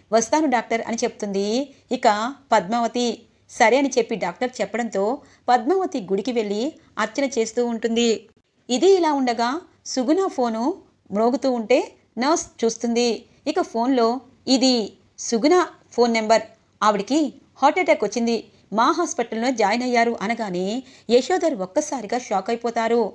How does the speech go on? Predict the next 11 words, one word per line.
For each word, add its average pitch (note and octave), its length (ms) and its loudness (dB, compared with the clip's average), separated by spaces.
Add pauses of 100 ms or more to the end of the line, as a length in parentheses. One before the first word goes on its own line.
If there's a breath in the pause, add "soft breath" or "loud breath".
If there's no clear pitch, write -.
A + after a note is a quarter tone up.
(280 soft breath)
హుటాహుటిన D4 520 2 (440 soft breath)
హాస్పిటల్ D#4 540 0
అడ్రస్ G#3+ 360 -2
తెలుసుకొని A3+ 640 -2 (200 loud breath)
హాస్పిటల్‌కి C#4+ 580 -2 (100)
చేరుకుంటారు A#3 800 0 (140 loud breath)
ఇక B3 180 2
యశోధర్. A3+ 580 4 (540)
హాస్పిటల్‌కి E4 560 -2
వచ్చిన A#3 200 2
యశోధర్ G#3+ 560 2